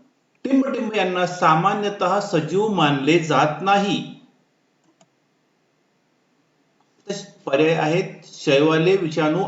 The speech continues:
आदिजीव आणि जीवाणू. आणि या चार पर्यायापैकी या प्रश्नाचं योग्य उत्तर आहे विषाणू, तर विषाणू यांना सामान्यतः सजीव मानले जात नाही. टिंबटिंब हे दृश्य केंद्रकी,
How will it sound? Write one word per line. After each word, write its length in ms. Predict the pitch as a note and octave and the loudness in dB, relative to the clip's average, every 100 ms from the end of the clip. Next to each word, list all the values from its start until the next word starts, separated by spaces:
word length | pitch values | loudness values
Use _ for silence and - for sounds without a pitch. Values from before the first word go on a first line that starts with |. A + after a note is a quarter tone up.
| - | -2
आदिजीव 440 | C3+ D3+ D3+ F#3 | 0 0 0 -2
आणि 200 | - D3+ | -2 -4
जीवाणू. 500 | D#3 C3 C#3 D3 D#3+ C3 - - - _ _ _ _ _ _ | -4 -2 2 2 2 -2 -6 -14 -20 _ _ _ _ _ _
आणि 160 | B3 C4+ | -2 2
या 180 | C4+ - | 0 2
चार 360 | G3+ G#3+ - | 4 4 4
पर्यायापैकी 920 | F#3 F#3 F#3 F3+ F3 F3+ C#3+ A#2+ - - - | 2 4 4 2 -2 -2 -4 -4 -8 -18 -4
या 140 | E3 | -2
प्रश्नाचं 560 | F3 C#3+ C3+ D3+ D#3 F3+ | 0 -2 -2 -4 -4 -2
योग्य 300 | D3 B2 D3+ | -2 -2 -4
उत्तर 340 | C3 - D3+ | -6 -8 -4
आहे 520 | F3+ F#3 C#3 D#3+ - _ _ _ _ _ _ _ _ _ _ - | -2 0 -2 -6 -18 _ _ _ _ _ _ _ _ _ _ -6
विषाणू, 600 | B2+ - D#3 E3 B2+ B2 | -4 0 0 2 -2 -4
तर 60 | |
विषाणू 400 | B2+ D3 G3 A3+ | -4 -4 -4 -4
यांना 340 | G3 D3+ D3 - | -2 -2 -4 -2
सामान्यतः 680 | C3 B2+ B2+ C3 D3+ D#3 | -2 0 -2 -4 -2 -2
सजीव 460 | - - B2 C#3+ G#3+ | -2 -4 -4 -4 -4
मानले 500 | G3 C#3+ B2+ C#3 E3 | -2 -2 -2 0 0
जात 360 | C3+ C3+ D3 F#3 | 2 0 0 -2
नाही. 460 | F#3 E3+ G2+ D#2 - _ _ _ _ _ _ _ _ _ _ _ _ _ _ _ _ _ _ _ _ _ _ | -2 0 -4 -8 -18 _ _ _ _ _ _ _ _ _ _ _ _ _ _ _ _ _ _ _ _ _ _
टिंबटिंब 560 | D4 C#4+ A#3+ F3 E3 C#3 | 0 2 2 0 0 -2
हे 160 | C#3+ | -6
दृश्य 460 | C#3+ D3+ C4 - E3+ | -6 -4 -4 -2 -2
केंद्रकी, 720 | D#3 D3 C3 C3 C3+ B2+ - | 0 -2 -2 -4 -6 -8 -8